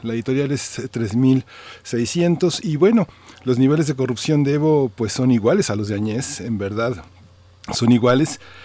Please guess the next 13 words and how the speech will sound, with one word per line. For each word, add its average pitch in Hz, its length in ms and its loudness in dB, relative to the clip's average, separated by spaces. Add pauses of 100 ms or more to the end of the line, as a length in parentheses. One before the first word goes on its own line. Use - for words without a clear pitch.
(240)
Es 117 280 -4
difícil 139 400 0
entender 120 580 0
que 117 240 -2
no 120 160 2
hubo 127 180 0
golpe, 127 320 0
que - 120 -6
es - 380 -6
constitucional 117 920 -2
el 110 160 -2
tránsito 117 500 -4
que, 104 260 -4